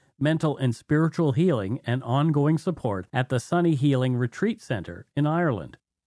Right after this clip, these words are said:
In two thousand eighteen, they opened the Sunny Living Center,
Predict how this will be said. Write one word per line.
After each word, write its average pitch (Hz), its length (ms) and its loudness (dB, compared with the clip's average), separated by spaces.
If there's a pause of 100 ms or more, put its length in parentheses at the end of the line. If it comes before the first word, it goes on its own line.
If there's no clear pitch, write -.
In 127 140 2
two 165 180 4
thousand 127 400 0
eighteen, 123 680 0
they 127 220 0
opened 131 340 0
the 120 60 0
Sunny 113 340 -2
Living 147 360 2
Center, - 480 -8